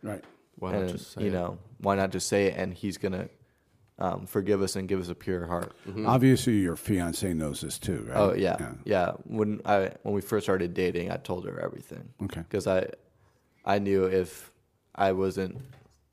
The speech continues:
Speaker 3: real about this,
Speaker 2: Yeah, tell the truth.
Speaker 3: I, I have to tell the truth. And that's a big step of growing if you're
Speaker 2: Mm-hmm.
Speaker 3: struggling with that is
Speaker 1: Huge.
Speaker 3: is telling the truth. And she keeps me accountable. There's times where we've had some, you know, I've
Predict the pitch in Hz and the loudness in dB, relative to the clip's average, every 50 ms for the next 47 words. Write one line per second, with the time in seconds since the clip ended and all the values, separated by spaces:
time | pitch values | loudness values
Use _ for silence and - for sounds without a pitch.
0 | _ - - 101 107 110 107 101 98 90 90 95 85 87 - - 98 90 87 - | _ -10 -2 2 6 6 8 8 6 4 2 0 -2 -2 -2 -2 -2 -2 -2 -4
1 | - - - - - 139 127 - - - 98 90 92 90 - - 117 95 - - | -8 -12 -14 -8 -6 -6 -6 -4 -6 -6 -6 -6 -6 -6 -8 -8 -8 -8 -10 -12
2 | - - - 95 - 95 92 90 92 - - - - 95 90 92 90 - - - | -6 -2 0 0 2 2 2 2 0 -2 -6 -6 -4 -4 -4 -4 -8 -8 -6 -6
3 | 92 90 87 - - - - _ _ _ _ 107 107 107 - 107 90 85 104 101 | -6 -6 -6 -10 -14 -20 -20 _ _ _ _ 2 4 4 4 2 0 2 2 2
4 | 95 - - 117 104 92 - 95 87 - - - - 107 104 98 98 98 98 95 | 2 0 -2 -2 -2 -2 -2 -8 -8 -8 -14 -10 -2 2 4 4 4 4 4 2
5 | 90 92 92 - - 98 90 82 110 123 98 98 - 95 92 90 92 90 - - | 0 -4 -6 -4 -4 -4 -4 0 2 2 2 4 2 0 -2 -2 -4 -4 -4 -4
6 | 90 87 85 90 92 90 - - - 139 123 92 76 67 - - - - _ _ | -2 0 0 0 0 0 -2 4 6 8 8 8 6 0 -6 -12 -18 -18 _ _
7 | _ _ - - 107 95 82 87 80 - _ - 104 101 98 95 92 90 - - | _ _ 0 2 2 2 0 -4 -12 -12 _ 0 0 0 0 -2 -4 -6 -4 -2
8 | 104 92 87 - 90 92 - - 110 104 - - 110 104 - - - 104 104 104 | -2 -2 -2 -4 -6 -8 -6 -6 -8 -8 -6 -6 -8 -8 -8 -8 -8 -6 -4 -2
9 | 98 92 - - 92 95 98 95 98 98 98 95 98 98 92 87 - - 110 101 | -2 -2 -2 -2 -2 -2 0 0 2 2 2 0 0 -2 -4 -4 -4 -2 -2 0
10 | 104 98 - 101 101 101 95 90 - - - - _ _ _ _ _ _ _ _ | 0 0 -2 0 2 2 2 0 -2 -6 -16 -20 _ _ _ _ _ _ _ _
11 | _ - - 110 107 - - 101 98 92 - - 98 92 92 92 - - _ _ | _ -6 0 0 0 2 4 4 4 4 2 -2 -4 -4 -6 -8 -10 -14 _ _
12 | _ _ _ _ _ - 107 101 95 92 - - 92 92 90 - | _ _ _ _ _ -6 -4 -2 -2 -2 0 2 2 0 0 -2